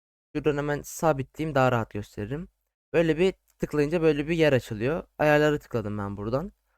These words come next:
Ee, burada öncelikle bunu devre dışı bırakmayı gösteriyor. Fakat ben hani böyle bir şey istemiyorum. Görmek isteyeceğim zaten. O yüzden bunu açmadım. Like sayıların tarzını yenileştir diyor. İşte daha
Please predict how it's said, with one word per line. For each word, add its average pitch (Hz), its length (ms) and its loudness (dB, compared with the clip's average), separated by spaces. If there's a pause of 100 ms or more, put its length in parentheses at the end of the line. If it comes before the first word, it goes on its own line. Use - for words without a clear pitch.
(520)
Ee, 117 340 0
burada 180 180 4
öncelikle 180 440 2
bunu 196 160 -2
devre 175 200 4
dışı 175 200 -6
bırakmayı 165 600 0
gösteriyor. 117 560 -2
Fakat 175 260 0
ben 160 80 0
hani 156 180 -4
böyle 151 180 4
bir - 40 -14
şey 165 100 -4
istemiyorum. 127 420 -2 (380)
Görmek 143 300 0
isteyeceğim 107 380 -6
zaten. 113 220 -4
O - 20 -2
yüzden 170 280 -4 (220)
bunu 147 120 -2
açmadım. 123 480 -4 (680)
Like 170 180 6
sayıların 175 320 2
tarzını 160 340 2
yenileştir 113 580 -2
diyor. 170 100 0
İşte 147 200 -6
daha 160 260 0